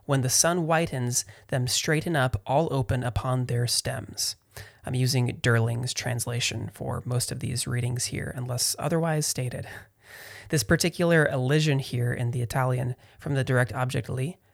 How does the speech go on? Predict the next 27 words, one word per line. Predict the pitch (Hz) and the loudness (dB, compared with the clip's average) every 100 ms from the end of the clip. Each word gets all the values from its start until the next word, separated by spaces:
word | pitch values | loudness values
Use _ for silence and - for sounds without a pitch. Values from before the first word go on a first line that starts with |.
| - | 2
appears | - 147 139 - | 4 6 4 2
only | 143 165 151 131 | 0 2 2 2
in | 127 | 2
this | 135 | 0
passage. | 151 139 - - - _ _ _ _ _ - - - _ _ - | 0 -2 -4 -10 -14 _ _ _ _ _ -16 -16 -20 _ _ -2
Similar | - 202 214 190 | 2 4 4 4
cognates | - 151 151 139 - | 2 2 2 2 0
materialize | 139 113 139 131 127 127 127 - | 0 0 2 4 4 4 2 2
in | |
other | 143 147 | 2 2
verses, | 156 175 - - - - - - - - | 4 2 2 -2 -2 -2 -4 -16 -20 -14
um, | - 131 123 131 | -4 0 0 0
such | 139 135 | 0 0
as | 131 | 2
the | 127 | 2
imperfect | 117 - 185 - - | 2 4 2 2 -6
form | - 131 113 123 - | -4 0 0 0 -2
in | 131 123 | 0 0
Purgatorio | - 143 - 143 131 127 127 123 | 0 -2 -2 -2 0 2 2 0
nine, | 123 120 120 120 120 120 | 0 -2 0 0 -2 -2
lines | 131 120 120 120 117 | -4 -2 0 0 -2
one | - 117 117 | 0 0 0
through | 107 117 | 0 -2
three, | 160 156 - - _ - | 0 -2 -2 -10 _ -10
where | 135 127 | -4 0
it | - | 0
says, | - 123 120 - | 0 0 -4 -4